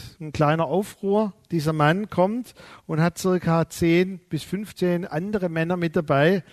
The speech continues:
Und er kommt nach vorne und unterbricht meinen Freund, aber er sieht, dass der Arm immer noch verkrüppelt ist. Denn er denkt sich, „Oh wei, in Indien zu predigen, für Kranke zu beten, und es geschieht nichts, ist gleichzeitig wie eine Entlassung in der Firma.“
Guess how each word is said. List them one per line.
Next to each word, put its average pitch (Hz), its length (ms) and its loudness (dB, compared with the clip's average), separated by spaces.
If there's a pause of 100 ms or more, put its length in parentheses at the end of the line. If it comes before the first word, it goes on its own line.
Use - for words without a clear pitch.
(540)
Und 156 120 -4
er 165 80 0
kommt 208 280 -4
nach 180 140 2
vorne 226 380 0
und 175 280 -4
unterbricht 196 560 -2
meinen 185 300 2
Freund, 180 560 4
aber 170 200 2
er 160 200 6
sieht, 196 420 0 (280)
dass 170 180 0
der 160 160 2
Arm 170 220 2
immer 185 240 -2
noch 190 140 -2
verkrüppelt 180 580 0
ist. 139 240 -4
Denn 151 100 -2
er 143 100 2
denkt 147 240 -4
sich, 147 240 -6
„Oh 139 160 -6
wei, 117 320 -2 (580)
in 147 120 -10
Indien 196 480 -2
zu 196 140 -2
predigen, 175 720 2
für 156 160 -4
Kranke 190 420 0
zu 190 180 -6
beten, 160 420 2
und 160 80 -4
es 160 180 -6
geschieht 170 420 -4
nichts, 190 380 -2
ist - 220 -12
gleichzeitig 156 840 0
wie 151 100 0
eine 165 140 -4
Entlassung 151 560 0
in 139 80 -6
der 143 80 -2
Firma.“ 151 500 -2